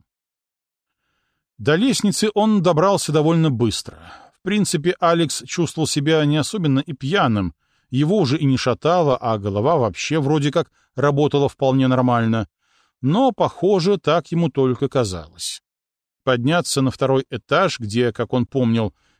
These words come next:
находится комната Дитриха, в которой он оставил куртку и остальные вещи, тоже удалось без особых проблем. Даже не споткнулся ни разу. Но вот уже наверху дорогу неожиданно преградило непреодолимое препятствие.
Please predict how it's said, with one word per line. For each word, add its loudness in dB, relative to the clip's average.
находится -2
комната -2
Дитриха, -2
в -20
которой 0
он 0
оставил 0
куртку -2
и -2
остальные 2
вещи, 0
тоже -2
удалось -2
без 0
особых -2
проблем. -4
Даже 0
не 2
споткнулся -4
ни -2
разу. -12
Но 2
вот 0
уже -2
наверху -2
дорогу 0
неожиданно 0
преградило -2
непреодолимое 0
препятствие. -10